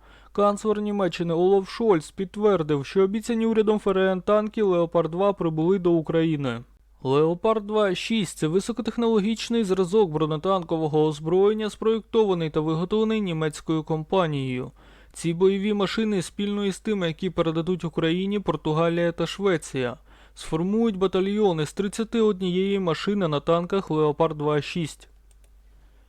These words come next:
Як сказав канцлер Ф Р Н, це рішення відповідає нашій відомій лінії на підтримку України в міру наших можливостей.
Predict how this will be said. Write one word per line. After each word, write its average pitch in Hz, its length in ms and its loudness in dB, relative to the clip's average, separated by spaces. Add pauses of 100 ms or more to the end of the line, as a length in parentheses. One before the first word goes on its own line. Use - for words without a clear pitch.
(140)
Як 127 200 -4
сказав 190 480 -2
канцлер 190 520 0
Ф - 140 -6
Р 156 120 2
Н, 165 340 2
це 156 180 -2
рішення 180 400 -2
відповідає 175 680 0
нашій 170 360 0
відомій 170 460 0
лінії 190 420 0
на 165 120 0
підтримку 165 520 -2
України 175 600 0
в 160 100 -2
міру 170 340 0
наших 151 400 -2
можливостей. 160 760 -2